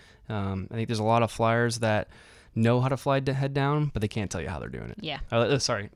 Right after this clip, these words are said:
Speaker 1: they can fly head down, but they don't know how they're doing it.
Speaker 2: Yes.
Speaker 1: That's probably a better way to put it.
Speaker 2: Absolutely, yes.
Speaker 1: Yeah, so, um, I think, so if you have a good understanding for actually what you're doing, you can teach it. It just helps your flying so much. So I was, er, very early on, I was like, "I wanna be a coach. I wanna be good at this."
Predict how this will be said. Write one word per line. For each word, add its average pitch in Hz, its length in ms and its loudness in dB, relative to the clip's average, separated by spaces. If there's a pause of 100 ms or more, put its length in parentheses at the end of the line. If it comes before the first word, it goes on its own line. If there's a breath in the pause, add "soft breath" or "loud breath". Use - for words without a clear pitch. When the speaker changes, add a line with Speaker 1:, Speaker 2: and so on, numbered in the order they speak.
Speaker 1:
they 117 180 -2
can 120 460 -2
fly 135 200 2
head 135 100 2
down, 135 300 2
but 113 80 -6
they 107 80 -4
don't 104 220 -4
know 95 180 -4
how 98 200 -4
they're 92 140 -8
doing 80 300 -8
it. - 40 -4
Speaker 2:
Yes. - 280 -6
Speaker 1:
That's - 200 -6
probably - 200 -8
a 50 60 -12
better - 220 -10
way 50 100 -10
to - 60 -8
put - 60 -6
it. 160 40 0
Speaker 2:
Absolutely, 160 460 -6 (120)
yes. - 280 -14
Speaker 1:
Yeah, - 180 -6
so, 104 320 2 (200)
um, 107 400 0
I 107 40 -4
think, 113 280 -2
so - 80 -6
if 104 100 -6
you 123 60 0
have 127 80 0
a 117 40 -6
good 117 120 0
understanding 110 600 -2
for 107 180 -8
actually 104 220 -8
what 101 220 -8
you're 101 60 -10
doing, 101 220 -2
you 98 80 -4
can 101 120 -6
teach 101 300 -6
it. 104 180 -4
It 101 120 -6
just - 180 -6
helps - 220 -8
your 98 80 -8
flying 95 260 -6
so 92 220 -6
much. 90 260 -8
So 104 220 -2
I 117 160 2
was, 113 160 -2 (120)
er, 143 60 -2
very 127 460 0
early 113 340 -2
on, 107 180 -2
I 104 60 -2
was 104 100 -6
like, 107 120 -6
"I 110 80 -4
wanna 107 220 -2
be 101 120 -2
a 95 60 -2
coach. 120 360 -2
I 98 40 -6
wanna 101 160 -6
be 101 180 -10
good 110 140 0
at 107 100 -4
this." - 380 0